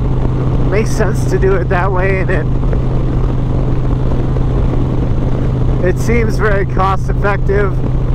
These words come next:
The reliability, I think, is there, and if it's not there, well, you got a two-year warranty on it, so if it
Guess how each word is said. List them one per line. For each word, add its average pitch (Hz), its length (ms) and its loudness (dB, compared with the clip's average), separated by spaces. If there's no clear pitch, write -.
The 190 100 2
reliability, 202 1040 0
I 165 100 2
think, 175 280 0
is 175 180 0
there, 180 360 2
and 175 100 0
if 180 140 0
it's 180 180 0
not 196 340 0
there, 185 240 0
well, 180 160 2
you 185 160 -2
got 202 140 0
a - 160 0
two-year 208 360 0
warranty 165 600 0
on 156 240 0
it, 165 160 -2
so 180 220 0
if 170 160 0
it 180 180 0